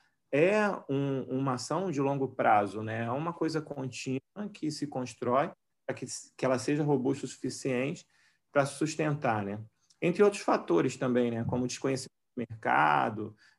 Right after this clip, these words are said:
das necessidades do próprio consumidor, né? De, de uma avaliação de perspectiva futura, a própria aversão ao risco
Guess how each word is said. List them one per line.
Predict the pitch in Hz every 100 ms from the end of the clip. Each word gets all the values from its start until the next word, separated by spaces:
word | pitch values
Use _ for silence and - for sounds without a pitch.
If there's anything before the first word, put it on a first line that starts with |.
| -
das | 117 135
necessidades | 139 135 139 123 127 127 120
do | 131
próprio | 135 123 -
consumidor, | 117 113 120 101 117 139 160 156 127 123 _ _ -
né? | 131 139 123
De, | 110 123 107
de | 110 135
uma | 147
avaliação | 143 143 135 135 117 - 139 139
de |
perspectiva | - 120 - 131 - - 127
futura, | 123 123 117 135 139 165 175 151 127 110 113 _ _
a | 127
própria | 127 165 165 156
aversão | 147 139 - 147 151 143
ao | 131
risco | 110 143 165 - - 123 113